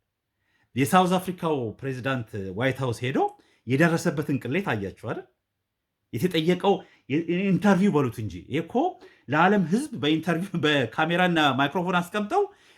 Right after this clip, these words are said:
ለማዋረድ ከአፍሪካ አንደኛ ሀብታም የተባለው ሀገር መሪ እንዴት አድርገው ለምንድን ነው? ከዚህ በፊትም ያደረጉት አለ፣ እሱ ሌላ ጉዳይ ነው። ራሱን የቻለ በፍጹም ከኛ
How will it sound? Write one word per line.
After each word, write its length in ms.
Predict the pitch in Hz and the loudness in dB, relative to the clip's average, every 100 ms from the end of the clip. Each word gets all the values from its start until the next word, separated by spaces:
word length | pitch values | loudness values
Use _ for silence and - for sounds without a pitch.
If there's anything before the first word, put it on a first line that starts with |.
| - | -6
ለማዋረድ 760 | 131 180 196 190 196 180 135 - _ _ _ _ _ - | 2 6 6 8 6 4 2 -6 _ _ _ _ _ -4
ከአፍሪካ 380 | 180 208 233 233 | -2 -2 -2 0
አንደኛ 360 | - 240 247 240 233 | 2 2 2 2 2
ሀብታም 380 | 185 180 220 202 | 0 -2 0 0
የተባለው 400 | 156 165 139 120 | 2 2 2 2
ሀገር 240 | 110 98 - _ _ | 0 -4 -10 _ _
መሪ 180 | 113 113 87 - _ _ _ _ _ _ | -4 -4 -6 -14 _ _ _ _ _ _
እንዴት 240 | 120 180 208 | 2 4 4
አድርገው 340 | 165 151 240 440 - _ _ _ _ _ _ _ _ _ _ _ _ _ _ _ _ _ _ _ _ _ _ _ _ _ | 2 2 4 4 0 _ _ _ _ _ _ _ _ _ _ _ _ _ _ _ _ _ _ _ _ _ _ _ _ _
ለምንድን 440 | 117 185 262 254 302 | 2 6 6 6 2
ነው? 140 | 480 - _ _ _ _ _ _ _ _ _ _ _ _ | 0 -6 _ _ _ _ _ _ _ _ _ _ _ _
ከዚህ 200 | - 165 | 0 4
በፊትም 260 | 208 226 349 | 4 4 2
ያደረጉት 440 | 196 175 160 143 | 4 4 2 0
አለ፣ 140 | 135 113 | -2 -2
እሱ 160 | 120 - | -2 0
ሌላ 200 | 339 165 160 | 2 4 2
ጉዳይ 320 | 123 110 92 | 0 -6 -10
ነው። 100 | 82 - - | -12 -18 -14
ራሱን 380 | 156 247 277 247 | -2 0 0 -2
የቻለ 300 | 208 233 240 330 - - | -2 0 0 0 -8 -8
በፍጹም 460 | 135 202 262 - 359 | -4 -4 -4 -4 -2
ከኛ 240 | 185 175 | 0 2